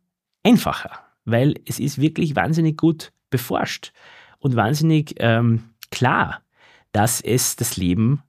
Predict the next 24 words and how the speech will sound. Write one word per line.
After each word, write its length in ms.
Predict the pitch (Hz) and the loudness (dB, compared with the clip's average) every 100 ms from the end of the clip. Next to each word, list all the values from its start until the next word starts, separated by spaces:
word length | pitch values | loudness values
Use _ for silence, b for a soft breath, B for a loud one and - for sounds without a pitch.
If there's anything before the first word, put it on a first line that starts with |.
| _ _ _ | _ _ _
verlängert 480 | - 107 90 98 - | 0 2 2 2 0
und 140 | 120 | -2
die 80 | 117 | -2
Gesundheit 460 | 110 117 113 107 - | -2 0 0 0 -4
fördert. 520 | - 67 160 214 - B B | -4 -2 2 0 -2 B B
Das 200 | 120 117 | -4 0
hat 220 | 98 117 156 | 0 2 2
man 100 | 151 | 2
gesehen 500 | 139 - 160 120 170 | 0 0 0 0 0
bei 140 | - | 2
allen 180 | 90 156 | 2 4
möglichen 260 | 110 156 | 4 2
Spezies, 440 | - 165 - - - | 0 -2 2 0 0
ob 120 | - | -4
das 180 | 101 104 | -4 -2
jetzt 160 | 98 | -4
Fliegen, 320 | - 117 143 120 | 0 2 4 4
Mäuse 320 | 95 117 123 | 2 0 0
oder 200 | 113 - | 0 -2
Affen 220 | 95 156 | -4 -4
sind. 320 | 151 185 220 B B - | 0 0 -2 B B -2
Alle 260 | 110 135 151 | 4 4 6
leben 240 | 139 131 | 4 4
länger, 560 | 98 92 110 170 175 | 4 2 2 2 0